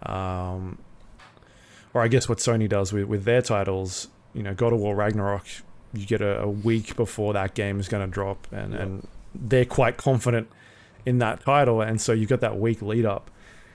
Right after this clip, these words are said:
Speaker 1: And then when you've got a game where it's, it's going to be, uh, reviews dropping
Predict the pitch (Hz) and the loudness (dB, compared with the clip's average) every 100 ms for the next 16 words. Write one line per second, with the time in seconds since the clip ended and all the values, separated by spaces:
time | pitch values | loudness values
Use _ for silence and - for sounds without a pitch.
0 | - - 123 135 165 165 147 151 135 123 | -20 -8 0 4 6 6 6 6 6 6
1 | 143 151 143 135 127 127 143 143 - - | 6 6 6 6 6 4 2 -2 -4 -8
2 | - - 127 - - 131 139 127 123 127 | -6 -4 -2 -2 2 4 4 2 2 4
3 | 131 127 123 123 120 120 113 113 120 120 | 6 6 4 2 2 4 4 2 4 2
4 | 113 127 117 139 123 - 127 120 | 4 4 4 4 4 4 4 4